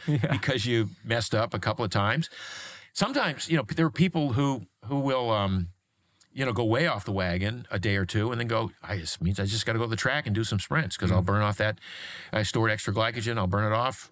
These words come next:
Speaker 2: It'll be the end of that. I'll go back to, you know, my, my flexible pathways."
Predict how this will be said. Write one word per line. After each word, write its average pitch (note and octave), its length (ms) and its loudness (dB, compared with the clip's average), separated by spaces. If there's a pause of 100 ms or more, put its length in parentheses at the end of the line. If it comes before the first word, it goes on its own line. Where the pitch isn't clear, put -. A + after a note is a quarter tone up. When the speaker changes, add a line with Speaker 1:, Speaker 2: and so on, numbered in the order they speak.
Speaker 2:
It'll G#2+ 160 -2
be A2+ 140 2
the A2 80 2
end A2 140 2
of G2+ 60 0
that. B2+ 360 0
I'll F#2+ 80 0
go G2 100 0
back G2+ 260 0
to, G2 200 0 (460)
you G#2 80 -2
know, G#2 160 4
my, G2 320 4
my G2+ 180 0
flexible A2+ 460 0
pathways." A#2+ 720 -2